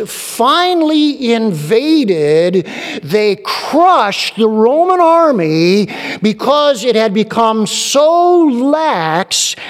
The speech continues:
and so weak." And here's what Gibbon, who wrote the book describing this,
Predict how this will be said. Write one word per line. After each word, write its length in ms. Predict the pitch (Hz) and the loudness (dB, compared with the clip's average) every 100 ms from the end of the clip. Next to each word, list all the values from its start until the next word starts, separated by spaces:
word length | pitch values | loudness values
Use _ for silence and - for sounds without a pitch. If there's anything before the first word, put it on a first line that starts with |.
| 190 | -4
and 340 | 214 214 214 - | 0 2 0 0
so 640 | - 247 262 277 277 277 | -2 0 2 4 2 0
weak." 720 | 247 220 214 165 123 120 - | 0 0 2 0 -2 -8 -6
And 260 | - 165 160 | -2 0 -2
here's 840 | - 233 294 339 359 339 277 - | -4 -2 0 2 2 0 -2 -6
what 480 | 269 202 214 208 151 | -2 -2 -2 -4 -6
Gibbon, 600 | 185 294 214 156 143 165 | -2 0 0 -2 -2 -2
who 200 | 170 175 | -2 0
wrote 460 | 165 202 285 - - | 2 2 2 -2 -10
the 80 | 202 | -8
book 480 | 165 202 175 196 | -2 0 0 -2
describing 880 | 190 - - 233 302 294 202 151 143 | -8 -8 -2 0 2 0 0 -2 -2
this, 320 | 147 151 156 | 0 0 -2